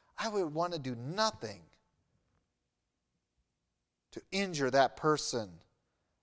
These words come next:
like lie to them, like murder, adultery, dishonoring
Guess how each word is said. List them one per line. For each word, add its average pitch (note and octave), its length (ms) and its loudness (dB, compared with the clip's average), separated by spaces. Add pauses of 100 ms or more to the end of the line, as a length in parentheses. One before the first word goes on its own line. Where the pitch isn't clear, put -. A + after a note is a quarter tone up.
like B2 240 4
lie B2+ 400 10
to B2 120 -2
them, G2+ 300 0 (1700)
like A2+ 460 0 (3000)
murder, A#2 540 2 (1200)
adultery, A2+ 800 2 (3000)
dishonoring B2 840 4